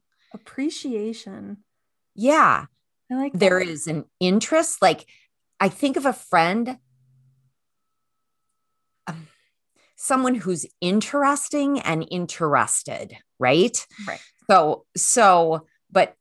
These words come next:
Speaker 2: absolutely.
Speaker 1: Well, that's
Speaker 2: The
Speaker 1: what they,
Speaker 2: first
Speaker 1: that,
Speaker 2: thing
Speaker 1: who is
Speaker 2: is
Speaker 1: it? Alan Watts says, "In order to be interesting, be interested." So be interested in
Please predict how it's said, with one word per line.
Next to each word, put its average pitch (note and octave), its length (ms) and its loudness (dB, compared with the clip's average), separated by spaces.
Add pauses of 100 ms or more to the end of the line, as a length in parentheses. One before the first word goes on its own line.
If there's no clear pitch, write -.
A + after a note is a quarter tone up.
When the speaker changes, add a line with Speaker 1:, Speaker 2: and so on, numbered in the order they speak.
(240)
Speaker 2:
absolutely. G#3+ 600 2
Speaker 1:
Well, - 80 -2
that's - 40 -
Speaker 2:
The - 80 -6
Speaker 1:
what - 80 -4
they, F4+ 120 -4
Speaker 2:
first C#4 180 2
Speaker 1:
that, D#4+ 80 4
Speaker 2:
thing E3+ 400 0
Speaker 1:
who F#4+ 80 4
is F#4 160 4
Speaker 2:
is C4 80 6
Speaker 1:
it? - 100 0
Alan D#4+ 320 2
Watts B3+ 300 0
says, A3 340 0
"In A#3+ 80 0
order C#4+ 180 2
to D#4 100 0
be C#4 220 -2
interesting, A#3 760 -4
be B3 200 -4
interested." G#3+ 920 -6 (240)
So B3 160 0
be C4 180 0
interested D#4 480 -2
in G4 80 -4